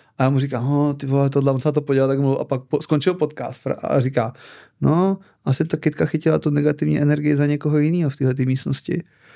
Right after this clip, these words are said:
A skončil podcast, vole, frajer mi dal nějaký křišťálový koule, dal mi je do ruky a řekl mi: „Pevně je drž, tohle je moje poslední ochrana, kterou ti můžu dát.“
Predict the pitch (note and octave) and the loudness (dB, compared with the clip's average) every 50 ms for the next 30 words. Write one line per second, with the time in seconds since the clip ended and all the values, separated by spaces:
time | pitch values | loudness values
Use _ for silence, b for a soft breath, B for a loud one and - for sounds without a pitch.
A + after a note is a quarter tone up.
0 | b b b b B2+ - - D3 C#3 E3+ E3+ E3 E3+ D3+ D3+ - C#3+ C3+ B2+ C#3 | b b b b 0 2 2 2 2 2 0 0 0 -2 -2 -2 -4 -4 -4 -4
1 | - C#3+ C3+ B2+ - C#3 C#3 C#3 C3 C3 C#3 C#3 C3 A#2+ A#2+ B2 D3+ D3 - - | -4 -4 -4 -2 0 0 0 2 2 2 2 2 0 0 -4 -6 -10 -10 -8 -6
2 | C3 - - C#3+ C3 B2+ B2+ C3+ D3 C#3+ - C#3 C3+ C3+ B2+ C3+ C3+ B2+ B2+ C3+ | -4 -2 0 2 2 2 2 0 0 0 0 0 0 0 -2 0 0 0 2 2
3 | C#3+ C#3+ C#3+ C3+ C3+ C3 - A#2+ A#2+ - - B2 B2 B2 - C3+ A#2+ A#2 - - | 2 2 2 2 0 -2 -6 -10 -8 -4 -2 -2 -2 -2 -2 -4 -4 -4 -6 -14
4 | _ - - C3 C3+ C#3 C3+ C3 C3 C3 B2+ B2+ - - b b b b b b | _ -2 0 2 2 2 2 2 2 0 0 -2 -4 -8 b b b b b b
5 | - C3+ B2+ C3 C3 C3 C3 C3+ C3 B2+ - C3 - - C3+ C3 C3+ B2 - C3+ | 0 2 4 4 4 2 2 2 0 0 -4 -4 -2 0 0 0 0 -2 0 0
6 | B2+ B2 B2 A#2+ A#2 - C3+ C3 B2 - C3+ C3 B2+ A#2 B2 B2+ B2 - | 0 0 0 -2 -2 -2 -2 -2 -2 0 0 0 0 2 2 0 0 -2